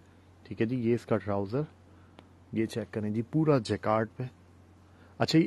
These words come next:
इसकी मैं आपको dollar price इस-, इसलिए बोल रहा हूँ कि ये दो सौ से ढाई सौ dollar वाले suit का अनस्टिच का कपड़ा है। ये देखें,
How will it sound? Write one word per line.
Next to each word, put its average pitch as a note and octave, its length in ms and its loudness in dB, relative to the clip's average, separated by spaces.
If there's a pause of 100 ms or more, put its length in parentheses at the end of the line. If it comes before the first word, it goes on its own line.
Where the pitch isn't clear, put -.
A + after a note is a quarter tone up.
इसकी D3+ 260 2
मैं D#3+ 120 8
आपको D#3 220 6
dollar C3 300 8
price D3 260 8
इस-, C#3 220 2
इसलिए C3+ 340 6
बोल B2+ 180 6
रहा C3+ 100 4
हूँ F#3 80 0 (600)
कि B2+ 80 2
ये C3+ 180 6
दो A#2+ 200 8
सौ D#3 180 6
से D#3+ 140 8
ढाई B2 180 10
सौ D3 120 4
dollar C3 260 6
वाले C3 200 6
suit B2 240 4
का C#3 140 4
अनस्टिच A#2+ 480 2
का A#2+ 120 4
कपड़ा G2+ 300 -2
है। G#2 100 -2
ये G#2 100 0
देखें, G2+ 260 -4